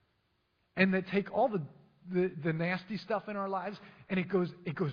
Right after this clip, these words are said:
bigger, and it takes all of that and, and makes a way of turning all things into God's working,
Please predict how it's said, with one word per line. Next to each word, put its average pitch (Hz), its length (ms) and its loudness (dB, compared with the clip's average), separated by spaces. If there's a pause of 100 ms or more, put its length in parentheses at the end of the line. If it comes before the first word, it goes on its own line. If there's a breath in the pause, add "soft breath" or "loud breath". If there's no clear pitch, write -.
(100)
bigger, 175 300 2
and 147 160 -6
it 135 80 -8
takes 175 260 -8
all 180 140 -4
of 180 80 -8
that 190 200 -4
and, 156 240 -8
and 143 180 -8
makes 190 340 -4
a 160 60 -4
way 160 260 -4
of 143 80 -16 (140)
turning 139 240 -8 (120)
all 175 300 -4 (180)
things 110 380 -12 (680)
into 147 240 -8
God's 127 360 -8
working, 113 360 -14